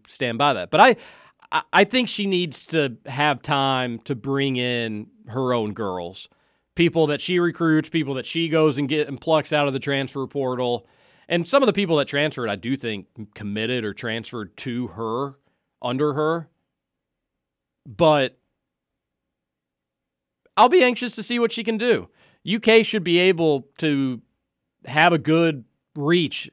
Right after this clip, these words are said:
in the women's transfer portal. Uh, that you should still be able to go get some of the better,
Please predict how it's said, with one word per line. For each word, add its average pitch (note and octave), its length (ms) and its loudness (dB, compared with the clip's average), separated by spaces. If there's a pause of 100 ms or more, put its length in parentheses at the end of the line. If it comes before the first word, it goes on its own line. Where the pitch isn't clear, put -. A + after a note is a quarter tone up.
(120)
in D3 140 -2
the C#3+ 80 0
women's C#3+ 300 0
transfer C3 460 -4
portal. E2 540 -14 (460)
Uh, A#2+ 120 -2
that C3+ 160 0
you D#3+ 160 -2
should C3+ 160 -8
still F3+ 240 2
be D#3+ 140 4
able D#3+ 220 4
to C3+ 80 -4
go D3 320 4
get D3 380 2
some C#3 380 -2
of C3 260 -4
the A#2+ 80 -4
better, C3+ 440 0